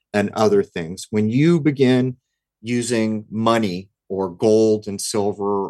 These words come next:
or notes, however you want to slice it, and somehow it becomes the idea of induction. Now you've crossed over. Now you're talking about spells and using what is true of nature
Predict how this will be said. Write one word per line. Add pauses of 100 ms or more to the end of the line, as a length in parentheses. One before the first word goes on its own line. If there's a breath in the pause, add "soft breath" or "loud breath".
or
notes,
however
you
want
to
slice
it, (380)
and
somehow
it
becomes
the
idea (340)
of
induction. (440)
Now
you've
crossed
over. (320)
Now
you're
talking (120)
about (120)
spells (320)
and
using
what
is
true
of
nature